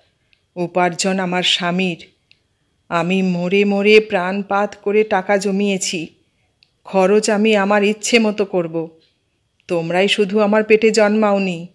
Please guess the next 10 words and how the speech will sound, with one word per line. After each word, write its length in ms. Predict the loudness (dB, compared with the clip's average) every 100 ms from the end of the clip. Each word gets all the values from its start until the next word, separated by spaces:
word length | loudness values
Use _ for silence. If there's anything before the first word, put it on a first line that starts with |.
| _ _ _ _ _
কুমুদও 420 | 0 4 4 6
আমার 280 | 6 6 4
কোলেই 320 | 4 4 4
ভূমিষ্ঠ 480 | 2 -2 -2 -4 -4
হয়েছে। 540 | -2 0 -2 -6 -8 -10 _ _ _ _ _ _ _
আমার 300 | -6 -2 -2
চোখে 420 | -2 -6 -4 -2
তোমরা 340 | -2 -2 -2 -2
সবাই 540 | -4 -4 -2 0 2
এক, 420 | 2 0 -2 -8